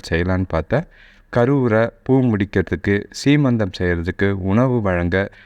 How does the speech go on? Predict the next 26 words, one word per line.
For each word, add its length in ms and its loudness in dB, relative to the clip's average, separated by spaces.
சாமி 380 0
கும்பிடுறதுக்கு, 720 -2
திருமணம் 460 0
செய்ய, 520 -2
காது 340 0
குத்த, 460 -4
கல்வி 320 2
படிக்க 540 0
ஆரம்பிக்கிறதுக்கு, 760 -2
நகை, 500 0
அ, 200 -8
வாங்கி 360 2
புதுசா 360 -4
அணியறதுக்கு, 840 0
சாமி 440 0
கும்பிடுற 640 0
இடம் 400 -2
அமைக்கிறதுக்கு, 800 -2
புது 260 4
வீடு 500 0
புகறதுக்கும், 600 -2
தாலி 340 2
செய்யறதுக்கும், 680 -2
கடல் 400 0
பயணம் 420 0
மேற்கொள்ள 580 -2